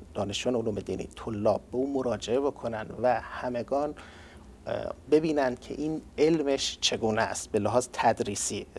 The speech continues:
و این آزمایش بشه. به علاوه مورد اقبال مقلدان، مردم متدین قرار بگیرد و در نتیجه بتواند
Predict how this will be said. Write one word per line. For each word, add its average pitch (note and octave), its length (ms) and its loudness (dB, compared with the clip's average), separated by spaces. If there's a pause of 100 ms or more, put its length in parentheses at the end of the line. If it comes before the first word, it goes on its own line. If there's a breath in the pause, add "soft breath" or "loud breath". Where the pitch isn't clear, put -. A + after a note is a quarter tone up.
(120)
و - 20 2
این A2+ 300 0 (120)
آزمایش G#2 640 4
بشه. - 280 -6 (500 loud breath)
به F3 80 6
علاوه F#3 380 8 (220)
مورد D3 520 2 (300)
اقبال D#3 920 2 (220)
مقلدان، A2+ 800 0 (220)
مردم A#2 480 -4
متدین A#2 720 -4
قرار B2 400 0
بگیرد G#2 540 -2 (420 loud breath)
و B2 80 2
در C3 160 4
نتیجه C3 420 -2
بتواند E3 540 2